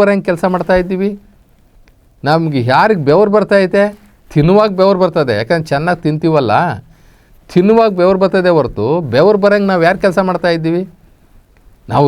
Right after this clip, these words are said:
ರಿಚ್ ಫುಡ್ ಮಾತ್ರ ಬೇಕು. ಎಲ್ಲಿ ಕೆಲಸ ಮಾಡ್ತಾ ಇದ್ದೀವಿ? ಯಾರು ಸನಿಕೆ, ಗುದ್ದಲಿ, ಪಿಕಾಸಿ ಹಿಡ್ದು ಯಾರು ಕೆಲಸ ಮಾಡ್ತಾ ಇದ್ದೀವಿ ನಾವು? ನಾಲ್ಗೆ ಟೇಸ್ಟ್‌ಗೋಸ್ಕರ ಏನೇನೋ ಮಾಡಿಬಿಟ್ಟು ದೇಹ ಕೆಡಿಸ್ಕೊಳ್ಳೋದಲ್ಲ. ನಾಲ್ಕು ಕಾಣಿ ನಾಲ್ಗೆ, ಒಂದು ರೂಪಾಯಿ ದೇಹ. ನಾಲ್ಕು ಕಾಣಿ ನಾಲ್ಗೆಗೆ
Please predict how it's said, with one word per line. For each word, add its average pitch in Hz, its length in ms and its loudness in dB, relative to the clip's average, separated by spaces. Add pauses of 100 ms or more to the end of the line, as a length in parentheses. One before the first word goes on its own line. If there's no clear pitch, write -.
(120)
ರಿಚ್ 156 320 -4
ಫುಡ್ 190 200 0
ಮಾತ್ರ 185 320 0 (120)
ಬೇಕು. 156 240 -4
ಎಲ್ಲಿ 196 160 -2
ಕೆಲಸ 185 220 -6 (100)
ಮಾಡ್ತಾ 165 280 -4
ಇದ್ದೀವಿ? 151 300 -4
ಯಾರು 160 240 0
ಸನಿಕೆ, 160 460 -2
ಗುದ್ದಲಿ, 151 400 -4 (440)
ಪಿಕಾಸಿ 170 400 -2
ಹಿಡ್ದು 143 200 -4
ಯಾರು 156 240 -2
ಕೆಲಸ 143 140 -6 (100)
ಮಾಡ್ತಾ 123 240 -6
ಇದ್ದೀವಿ 110 280 -6
ನಾವು? 101 140 -6 (720)
ನಾಲ್ಗೆ 147 460 0 (120)
ಟೇಸ್ಟ್‌ಗೋಸ್ಕರ 151 640 -2 (260)
ಏನೇನೋ 180 280 -2 (100)
ಮಾಡಿಬಿಟ್ಟು 143 360 -2 (120)
ದೇಹ 165 280 2
ಕೆಡಿಸ್ಕೊಳ್ಳೋದಲ್ಲ. 120 640 -2 (560)
ನಾಲ್ಕು 151 400 0
ಕಾಣಿ 151 260 -2
ನಾಲ್ಗೆ, 127 480 0 (600)
ಒಂದು 143 180 2
ರೂಪಾಯಿ 135 340 -2
ದೇಹ. 120 240 -2 (760)
ನಾಲ್ಕು 175 380 0
ಕಾಣಿ 180 200 0 (120)
ನಾಲ್ಗೆಗೆ 165 380 0